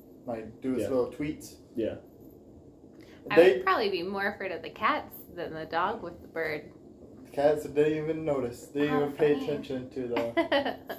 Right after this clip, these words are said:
Speaker 3: Nice.
Speaker 2: All right.
Speaker 1: So that was cool.
Speaker 3: That's
Speaker 2: All right,
Speaker 3: good.
Speaker 2: cool.
Speaker 1: What about you?
Speaker 2: Um, we watched Malignant,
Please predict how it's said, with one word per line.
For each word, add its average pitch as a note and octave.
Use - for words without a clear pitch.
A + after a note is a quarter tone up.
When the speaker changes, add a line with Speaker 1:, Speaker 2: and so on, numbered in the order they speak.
Speaker 3:
Nice. F#3+
Speaker 2:
All F3+
right. F#3+
Speaker 1:
So D3
that B2+
was C3
cool. -
Speaker 3:
That's G3
Speaker 2:
All -
right, A#3+
Speaker 3:
good. -
Speaker 2:
cool. A3
Speaker 1:
What C#3
about C3+
you? C#3+
Speaker 2:
Um, C#3+
we D3+
watched D3
Malignant, B2